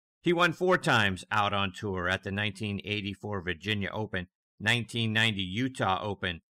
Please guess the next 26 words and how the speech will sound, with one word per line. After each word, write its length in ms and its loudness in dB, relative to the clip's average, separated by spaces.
nineteen 440 -2
ninety-two 580 -2
Chattanooga 640 0
Classic, 520 -2
and 160 -4
the 60 -2
nineteen 460 -4
ninety-seven 680 -2
Nike 520 -2
Inland 400 -4
Classic. 420 -6
Mark 220 2
was 140 0
named 240 0
the 80 0
P 180 -2
G 200 -2
A 100 2
Tour's 340 -2
Rookie 300 -2
of 100 0
the 100 -2
Year 200 2
in 100 0
nineteen 420 -2
ninety-two, 720 -2